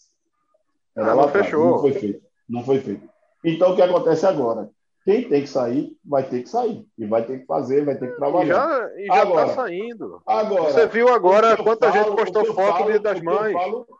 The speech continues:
Speaker 1: o que eu falo é, são os irrespo-, os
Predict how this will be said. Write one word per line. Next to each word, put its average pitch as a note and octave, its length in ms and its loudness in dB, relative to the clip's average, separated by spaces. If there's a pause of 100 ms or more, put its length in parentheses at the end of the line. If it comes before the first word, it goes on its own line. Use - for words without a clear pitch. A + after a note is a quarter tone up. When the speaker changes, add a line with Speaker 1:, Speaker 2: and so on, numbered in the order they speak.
(300)
Speaker 1:
o D3 100 -12
que - 140 -10
eu F#3+ 80 -8
falo D#3+ 320 -6
é, E3 140 -6
são F3 240 -10
os D3+ 120 -10
irrespo-, E3+ 640 -4
os F#3 300 -6